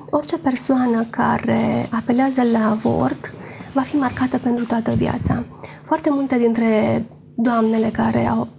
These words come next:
au făcut un avort nu conștientizează cât de mult le-a afectat, deoarece acest sindrom post-avort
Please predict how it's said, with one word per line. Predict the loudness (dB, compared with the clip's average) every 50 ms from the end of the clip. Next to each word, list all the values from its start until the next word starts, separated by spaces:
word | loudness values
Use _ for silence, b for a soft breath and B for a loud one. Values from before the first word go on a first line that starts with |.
| -8
au | -4 -2 -2 -2
făcut | -2 -2 -2 0 -2 0 0
un | 0 0 0 0 -2
avort | -2 0 0 0 0 -2 -4 -8 B B B B B B B B
nu | -2 -2
conștientizează | 0 0 -2 -2 -2 -2 0 0 0 2 0 0 0 0 0 0 0 2 2 2 0 0 0 0 0 0 0 0 0 0 -2 -2 -4 -4
cât | -4 -2 0
de | 2 2
mult | 2 2 2
le-a | 2 0 0
afectat, | -2 -2 -4 -6 -4 -4 -4 -2 0 -2 -2 0 0
deoarece | 2 2 2 0 0
acest | 0 0 0 0 0
sindrom | 0 0 0 0 0 0
post-avort | 0 -2 0 0 0 0 0 0 0 0 -2 -2 -4